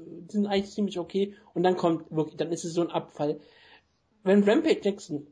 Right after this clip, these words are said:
ohne jeden Zweifel ein Top Ten Light Heavyweight im Jahr zweitausendfünfzehn, das hast du ein Problem. Wenn du Shogun Rua ranken musst, weil du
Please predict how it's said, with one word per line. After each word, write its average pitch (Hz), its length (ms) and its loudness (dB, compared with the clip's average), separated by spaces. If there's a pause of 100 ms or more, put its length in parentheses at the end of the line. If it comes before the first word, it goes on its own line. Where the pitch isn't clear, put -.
(100)
ohne 240 280 4
jeden 208 220 2
Zweifel 160 420 0
ein 156 140 -6
Top - 280 -4
Ten 185 500 -4
Light 160 160 2
Heavyweight 160 380 0
im 151 120 -2
Jahr 151 160 0
zweitausendfünfzehn, 151 640 -6
das 160 80 -8
hast 165 200 -4
du 170 40 -2
ein 156 60 -2
Problem. 160 720 -6 (320)
Wenn 175 160 2
du 190 260 4
Shogun 214 380 4
Rua 190 200 4
ranken 160 600 0
musst, 160 420 0
weil 160 240 6
du 165 320 -6